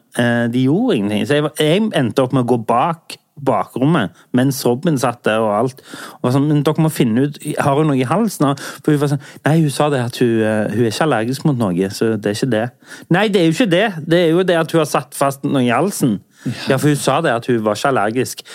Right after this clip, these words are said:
Speaker 1: Men det er ingen som tror at hun er allergisk. Hun får jo ikke puste.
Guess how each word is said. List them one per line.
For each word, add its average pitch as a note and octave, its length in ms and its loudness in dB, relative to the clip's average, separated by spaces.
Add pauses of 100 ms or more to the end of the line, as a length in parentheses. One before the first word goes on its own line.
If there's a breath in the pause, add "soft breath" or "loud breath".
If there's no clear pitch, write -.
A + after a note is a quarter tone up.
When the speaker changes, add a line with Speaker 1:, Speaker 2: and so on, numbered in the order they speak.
(580 loud breath)
Speaker 1:
Men G3+ 160 4
det A3 80 2
er C#4 40 4
ingen A3+ 120 2
som B3 100 0
tror B3+ 300 2
at E4 100 -4
hun C4+ 80 4
er G3+ 140 2
allergisk. D#3+ 640 0
Hun G#3 160 2
får G3+ 220 0
jo G3 80 -2
ikke - 180 -20
puste. - 300 -2